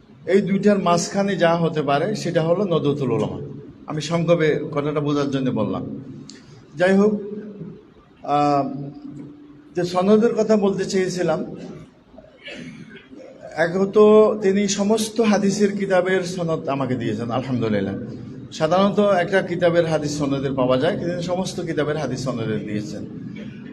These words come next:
আর দুই নম্বর হলো আবার তরিকতের হাদিস, এ, সনদ দিয়েছেন, তো, এ, যেটাকে খেলাফত বলা হয়। তো এটা একটা বিরল,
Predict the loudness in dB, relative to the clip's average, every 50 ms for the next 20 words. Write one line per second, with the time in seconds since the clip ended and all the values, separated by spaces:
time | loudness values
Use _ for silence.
0 | -10 -6 -4 -4 -2 -2 -2 0 2 4 4 6 6 4 4 4 4 6 6 4
1 | 4 4 4 2 2 0 0 -2 0 0 0 0 0 0 2 4 4 4 4 2
2 | -2 -6 -8 -10 -12 -14 -14 -10 -6 -4 -4 -2 -4 -4 -4 -4 -2 0 0 2
3 | 4 4 4 2 0 -2 -4 -6 -8 -10 -10 -12 -12 -14 -16 -16 -16 -18 -18 -18
4 | -20 -20 -20 _ -20 -20 -20 _ -20 -20 -20 -20 -18 -14 -12 -12 -8 -4 0 2
5 | 2 2 2 2 0 -8 -10 -6 -2 0 0 0 0 0 -2 -4 -4 -6 -8 -10
6 | -12 -12 -14 -14 -16 -16 -18 -20 -20 -20 -18 -12 -10 -10 -10 -8 -6 -4 -2 -2
7 | 0 0 -2 -2 -4 -6 -8 -10 -10 -10 -8 -4 -4 -2 -2 -2 -2 -4 -4 -2
8 | 0 2 2 2 0 -2 -2 0 0 0 0 0 -2 -4 -4 -6 -10 -14 -14 -14
9 | -16 -18 -20 -20 -20 -20 -20 -20 -20 -14 -6 -2 0 2 2 2 2 0 0 -2
10 | -6 -8 -10 -12 -14 -16 -16 -18 -18 -18 -18 -18 -18 -20 -20 -20 -20 -20 -20 -20
11 | -20 -20 -20 -20 -20 _ _ _ -6 -4 2 4 6 6 6 6 6 4 2 -2
12 | -4 -8 -12 -12 -12 -12 -12 -12 -12 -10 -10 -12 -12 -12 -14 -14 -14 -14 -16 -18
13 | -20 -20 -20 -10 -6 -6 0 2 2 2 2 2 4 6 8 8 6 4 0 -6